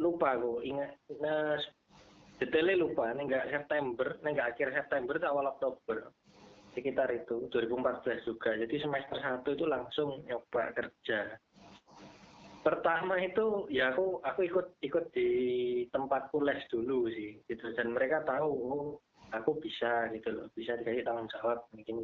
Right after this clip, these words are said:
orangnya bisa dipercaya, mungkin di mata mereka kayak gitu. Gue nggak tahu sih, cuman awal-awal jadi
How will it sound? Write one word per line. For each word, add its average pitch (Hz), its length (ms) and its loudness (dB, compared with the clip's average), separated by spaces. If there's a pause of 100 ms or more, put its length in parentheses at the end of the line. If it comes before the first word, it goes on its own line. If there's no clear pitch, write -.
(380)
orangnya 123 320 2
bisa 131 80 -2
dipercaya, 117 560 0
mungkin 131 240 0
di 120 80 0
mata 117 240 0
mereka 120 320 0
kayak 123 240 0
gitu. 143 400 -2 (400)
Gue 139 160 2
nggak 120 240 0
tahu 127 240 2
sih, 117 160 0
cuman 156 320 -2 (600)
awal-awal 127 480 4
jadi - 160 -2